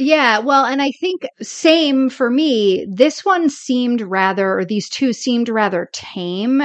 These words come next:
in terms of just the raunchiness. They, they didn't seem to have as much of the raunchiness that I remember.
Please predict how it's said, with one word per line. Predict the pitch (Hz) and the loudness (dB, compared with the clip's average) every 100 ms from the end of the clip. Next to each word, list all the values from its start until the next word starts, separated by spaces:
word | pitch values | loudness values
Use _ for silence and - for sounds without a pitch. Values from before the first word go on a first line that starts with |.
| 277 | -2
in | - 226 | -2 -2
terms | 214 - 220 214 208 - | -2 -4 -4 -4 -4 -2
of | 202 190 175 - - 180 | 0 0 -4 -12 -14 -6
just | 208 196 - | -4 -4 -2
the | 185 | -4
raunchiness. | 170 180 180 226 - 285 302 330 330 - | -2 0 0 -2 -2 -2 0 0 -2 -2
They, | 214 202 | -2 0
they | 247 | 0
didn't | 247 320 330 | 2 0 -2
seem | - 311 | -4 -2
to | 269 | -2
have | 226 220 | -2 -2
as | 208 196 | -2 -4
much | 190 190 | -6 -6
of | 165 | -6
the | 165 | -6
raunchiness | 160 175 185 - 269 262 285 285 - - - | -4 -4 -4 -2 -2 0 0 -2 -10 -20 -4
that | 262 | 0
I | 247 | 2
remember. | 247 247 247 240 | 2 0 2 0